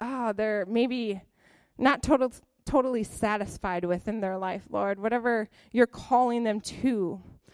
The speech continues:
Lord, I pray that you would just give them clarity and peace of mind as they pursue things.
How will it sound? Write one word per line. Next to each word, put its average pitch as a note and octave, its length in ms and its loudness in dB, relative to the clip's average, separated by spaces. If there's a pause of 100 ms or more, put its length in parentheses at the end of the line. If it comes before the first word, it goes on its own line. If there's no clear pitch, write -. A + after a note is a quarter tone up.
(160)
Lord, C#4 200 4
I D4+ 80 2
pray C#4 220 -2
that B3+ 120 -4
you B3+ 120 -4
would A#3 100 -4
just G#3+ 200 -12
give A#3+ 160 -2
them A3 160 -2
clarity G#3 680 -2
and E3+ 100 -6
peace C4 300 -6
of A3 100 -8
mind G3 540 -6
as F3+ 120 -4
they G3 140 -4
pursue A3 480 -4
things. F3 540 -10